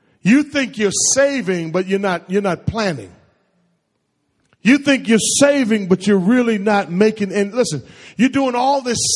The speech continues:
saving, but you're not making any movements in your life. Seriously, how can you work so much,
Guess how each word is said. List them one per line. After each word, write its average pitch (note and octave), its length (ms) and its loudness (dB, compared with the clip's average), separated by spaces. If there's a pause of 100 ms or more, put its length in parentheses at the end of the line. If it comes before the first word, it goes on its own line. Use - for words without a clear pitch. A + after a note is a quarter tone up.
saving, D4 400 -2
but F#3 160 -6
you're A3+ 100 -4
not A3 220 -4
making G3+ 260 -2
any F#3 220 -4
movements F#3 600 -6
in C#3 120 -14
your B2 140 -16
life. F#2+ 360 -20 (1500)
Seriously, C#4+ 480 -2
how F#3 220 -4
can E4+ 220 -2
you D#4 160 0
work B3 500 -2
so - 380 0
much, A#3 320 -2